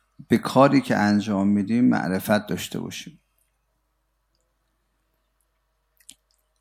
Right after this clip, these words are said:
اگر اینو فهمیدیم، این دو فقره رو می‌تونیم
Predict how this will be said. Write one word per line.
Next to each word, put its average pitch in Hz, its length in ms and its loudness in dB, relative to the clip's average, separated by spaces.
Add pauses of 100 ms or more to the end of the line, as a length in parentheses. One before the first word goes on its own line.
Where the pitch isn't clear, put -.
(300)
اگر 151 220 4
اینو 120 340 2
فهمیدیم، 117 1120 -2 (260)
این 151 140 0
دو 139 160 2
فقره 113 500 0
رو 143 120 -2
می‌تونیم 131 640 0